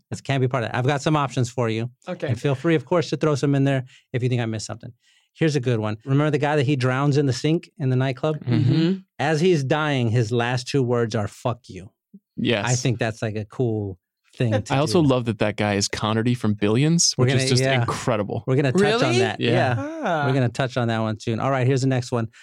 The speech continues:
Speaker 1: Option number two. This is after John Wick has just killed everybody in the club.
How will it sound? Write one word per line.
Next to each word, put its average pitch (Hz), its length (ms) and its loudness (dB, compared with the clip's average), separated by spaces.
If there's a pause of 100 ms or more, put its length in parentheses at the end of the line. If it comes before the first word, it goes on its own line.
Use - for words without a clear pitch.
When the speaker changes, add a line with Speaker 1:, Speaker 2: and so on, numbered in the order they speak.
(200)
Speaker 1:
Option 139 360 0
number 143 200 2
two. 135 480 0 (240)
This 147 160 0
is 160 60 2
after 165 200 0
John 147 280 0
Wick 160 120 0
has 120 140 -2
just 139 240 -2
killed 147 240 0
everybody 135 380 0
in 120 60 2
the 110 80 0
club. 131 340 -4